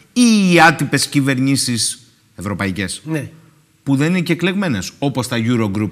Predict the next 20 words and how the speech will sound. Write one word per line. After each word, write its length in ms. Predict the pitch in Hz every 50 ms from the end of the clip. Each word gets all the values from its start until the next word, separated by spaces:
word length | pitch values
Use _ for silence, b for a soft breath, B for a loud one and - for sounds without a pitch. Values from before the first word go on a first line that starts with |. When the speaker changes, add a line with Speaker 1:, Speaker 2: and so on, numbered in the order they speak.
| - -
Speaker 1:
είναι 180 | - 135 135 123
αυτά 240 | 113 - 113 110
που 100 | 101 107
καθορίζουν 540 | - 120 113 - - 113 107 110 110 151 135
Speaker 2:
Μπορεί 180 | 135 156 156 165
Speaker 1:
τελικά. 200 | 214 254 233 208
Speaker 2:
να 60 | 156
παίξει 260 | - 185 - - 175
ρόλο 220 | 156 175 202 214 196
και 120 | - 185
Speaker 1:
Ναι. 60 | 147
Speaker 2:
πρέπει 220 | 190 208 - - 190
να 100 | 170 147
παίξει 260 | 139 143 - - 147
ρόλο. 300 | 139 135 127 120 - - -
Αυτές 300 | 143 - - - 220 208
τις 100 | 214 -
εκλογές 400 | 170 165 175 170 175 190 - -
είναι 100 | 196 190
σημαντικές. 520 | - - 180 175 160 170 160 165 135 -